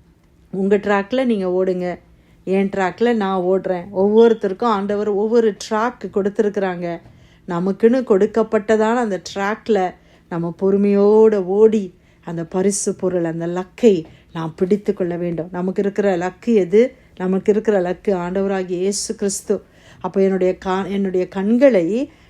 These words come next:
நான் இயேசுவின் மேல பதிய வைத்து நான் ஓட வேண்டும். அதைத்தான் அப்போஸ்தலனாகிய பவுல் இங்க கொரிந்து பட்டணத்தில் இருக்கிற சபை விசுவாசிகளுக்கு அவர் சொல்லுகிறார். "பந்த சா-, பந்தய சாலையில் ஓடுகிறவர்கள் எல்லாரும் ஓடுவார்கள்,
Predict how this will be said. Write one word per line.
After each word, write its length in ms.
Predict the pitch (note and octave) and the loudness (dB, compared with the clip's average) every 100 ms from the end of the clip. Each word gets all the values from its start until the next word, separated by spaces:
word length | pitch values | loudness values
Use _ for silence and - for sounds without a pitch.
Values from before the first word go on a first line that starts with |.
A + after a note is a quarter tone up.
| _ | _
நான் 140 | F3 E3+ | -8 0
இயேசுவின் 720 | F#3+ G#3 A#3 - C#4+ B3+ G3 | 4 6 4 -2 -2 -2 -2
மேல 280 | F#3+ G#3+ A3+ | -2 0 0
பதிய 500 | G#3 F#3 F#3 A#3+ C4+ | -2 -6 -2 2 4
வைத்து 460 | G#3 F#3 G3+ - A#3+ E4 G#4 - _ | 4 0 -2 0 2 2 0 -10 _
நான் 200 | F3+ F3 | -8 -6
ஓட 280 | E3 G#3 B3+ C4 | 0 4 6 6
வேண்டும். 380 | A#3 A3+ G3+ - - - | 4 4 0 -2 -12 -2
அதைத்தான் 420 | F#3+ G3 B3 A#3 | 2 2 2 0
அப்போஸ்தலனாகிய 600 | G3+ A#3 A3+ A3 G#3+ F#3+ F3+ | 0 -2 -2 -2 0 -2 -2
பவுல் 340 | G3 A3+ A3+ F#3+ - - | -2 0 0 -4 -10 -14
இங்க 220 | - G3+ G3 F#3+ | -6 2 2 2
கொரிந்து 400 | F#3+ A3+ C#4+ C#4+ | 2 4 4 2
பட்டணத்தில் 500 | A#3 A3 A3+ A3 A3 | 2 0 0 0 0
இருக்கிற 240 | G3+ G3+ G3 | -2 -2 -4
சபை 320 | - G#3 A#3+ | -2 -2 0
விசுவாசிகளுக்கு 840 | A3+ G3 C4+ C4 C4+ D4 A#3+ B3+ B3 | 0 -2 2 2 2 -2 0 0 2
அவர் 180 | G#3 G#3 | 0 0
சொல்லுகிறார். 560 | - A3 A3+ A3 F#3+ - - - - | 0 2 4 4 0 -6 -20 -20 -6
"பந்த 320 | G#3 A3+ B3+ | -2 2 0
சா-, 300 | B3 A#3+ F#3+ | 2 -2 -2
பந்தய 520 | - G#3+ B3 C#4+ C#4+ C#4 | -2 0 4 4 6 4
சாலையில் 540 | - A#3 B3+ B3 A3+ | 4 4 4 4 4
ஓடுகிறவர்கள் 640 | G#3 A#3 B3+ B3 A#3 A3 | 4 4 4 2 0 0
எல்லாரும் 580 | A3 A#3+ B3+ D4+ F4 D#4 | 0 2 4 6 4 2
ஓடுவார்கள், 600 | A3 G3 F#3+ F#3 F3+ F3+ | 0 0 -2 -2 -2 -4